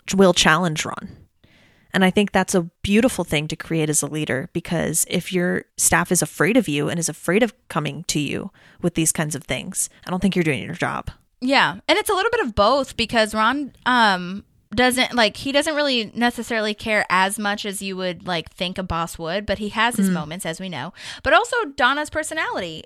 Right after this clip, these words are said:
Speaker 2: So it's
Speaker 1: Mm.
Speaker 2: both, you know,
Speaker 1: Yeah.
Speaker 2: Donna's not gonna, like, let this stand. And to be fair, Donna has, I don't know if they've been there the same amount of time, but Donna's been there a long time. Like, she knows what's up,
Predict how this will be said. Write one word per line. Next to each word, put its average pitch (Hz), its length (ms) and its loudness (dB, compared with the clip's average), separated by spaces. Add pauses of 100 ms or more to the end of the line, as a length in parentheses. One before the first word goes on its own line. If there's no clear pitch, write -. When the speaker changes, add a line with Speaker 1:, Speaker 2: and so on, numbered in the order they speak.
Speaker 2:
So 233 460 -4
it's 240 160 -4
Speaker 1:
Mm. 254 180 2
Speaker 2:
both, - 440 -2
you 226 160 -4
know, 233 400 -4
Speaker 1:
Yeah. 277 140 4
Speaker 2:
Donna's 262 140 2
not 247 200 0
gonna, 226 240 -2
like, 185 180 -2
let 175 220 -6
this 180 160 -6
stand. 185 320 -6
And 285 140 -4 (160)
to 339 120 -4
be 277 100 -2
fair, 320 520 4 (400)
Donna 320 420 6
has, 294 320 0 (100)
I 262 80 6
don't 294 140 2
know 269 220 0
if 254 80 -12
they've 240 200 -2
been 226 140 -4
there 220 140 -4
the 208 80 -6
same 196 260 -4
amount 185 220 -4
of 170 80 -10
time, 185 240 -4
but 214 80 -6
Donna's 359 260 2
been 285 260 2
there 208 140 4
a 180 80 0
long 180 220 0
time. - 260 -6
Like, 190 140 -8
she 294 120 -4
knows 277 200 0
what's 202 120 -6
up, - 200 -6